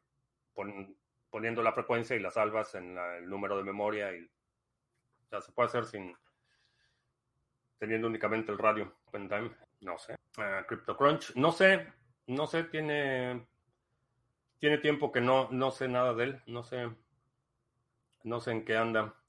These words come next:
La aplicación se llama Cricket, si no mal recuerdo. Ah, Chirp, <laughs> Chirp, se llama.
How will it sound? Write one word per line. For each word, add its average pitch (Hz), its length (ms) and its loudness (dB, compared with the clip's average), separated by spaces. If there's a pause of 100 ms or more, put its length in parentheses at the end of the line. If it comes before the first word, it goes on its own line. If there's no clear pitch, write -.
(140)
La 98 140 -8
aplicación 120 720 -2
se 98 220 -8
llama 123 600 4 (840)
Cricket, 117 420 -4 (160)
si - 160 -14
no 113 80 -2
mal 107 160 -2
recuerdo. 113 520 -2 (360)
Ah, 113 280 10
Chirp, 165 360 12 (200)
<laughs> - 720 -2
Chirp, 143 340 10 (1000)
se 98 80 -14
llama. 95 260 -6